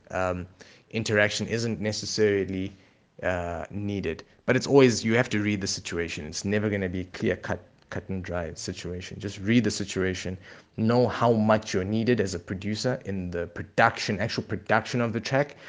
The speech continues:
whether you're needed there on more of a sound engineering kind of, um, basis,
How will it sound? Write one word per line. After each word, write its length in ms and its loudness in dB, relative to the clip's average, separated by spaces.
whether 260 4
you're 180 4
needed 300 2
there 160 4
on 100 0
more 240 4
of 140 2
a 40 -4
sound 400 2
engineering 720 2
kind 300 2
of, 240 0
um, 720 0
basis, 540 2